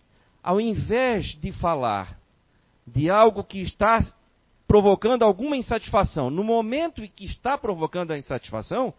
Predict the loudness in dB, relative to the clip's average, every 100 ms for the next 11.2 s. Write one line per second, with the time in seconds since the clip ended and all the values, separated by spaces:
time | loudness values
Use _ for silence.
0 | _ _ _ -10 0 0 2 -2 0 0
1 | 0 0 -2 -2 -2 -2 -4 -14 -20 _
2 | _ _ _ _ _ _ _ _ _ _
3 | _ -2 0 0 -2 -2 2 6 8 6
4 | 4 -2 -4 -6 -10 -10 -12 -14 -18 _
5 | _ -20 -12 -12 -4 -4 -2 -4 -6 -12
6 | _ _ _ _ -14 -6 0 0 0 -4
7 | -8 -4 -6 -4 -4 -4 -4 -2 -2 0
8 | 0 0 -2 -8 -12 _ _ -16 -12 -8
9 | -2 -2 -2 -2 -2 -4 -10 _ _ _
10 | -20 -10 -4 -4 -4 -8 -12 -12 -16 -16
11 | -20